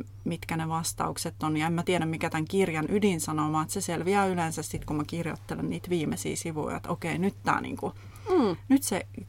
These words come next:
Speaker 1: kristalloitui. Eli seuraavaksi kirjoitan ihmissuhteista.
Speaker 2: Oi, en malta odottaa. Toi oli aivan mahtava tää sun ensimmäinen kirja. Ää, toisestakin tulee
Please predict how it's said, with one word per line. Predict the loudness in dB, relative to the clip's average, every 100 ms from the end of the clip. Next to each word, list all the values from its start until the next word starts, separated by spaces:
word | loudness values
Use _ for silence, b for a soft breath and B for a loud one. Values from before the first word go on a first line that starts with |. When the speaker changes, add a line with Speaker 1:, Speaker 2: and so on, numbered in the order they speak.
| -4
Speaker 1:
kristalloitui. | 0 0 0 -2 -2 -2 -2 -4 -6 -4 -6
Eli | -4 -2
seuraavaksi | 2 2 2 0 -2
kirjoitan | -2 -2 0 -2
ihmissuhteista. | -2 -6 -4 -2 -2 -6 -10 -8 -6 -6 -6 B 6
Speaker 2:
Oi, | 12 12 12 12
en | 10
malta | 12 12 12 12
odottaa. | 12 12 10 8 10
Toi | 10
oli | 10
aivan | 10 10 10
mahtava | 8 8 4 6
tää | 4 2
sun | 6
ensimmäinen | 6 8 4 2
kirja. | 2 4 6 6 2 B B B B
Ää, | -6 -6 0
toisestakin | 0 0 -2 -6 0
tulee | 2 2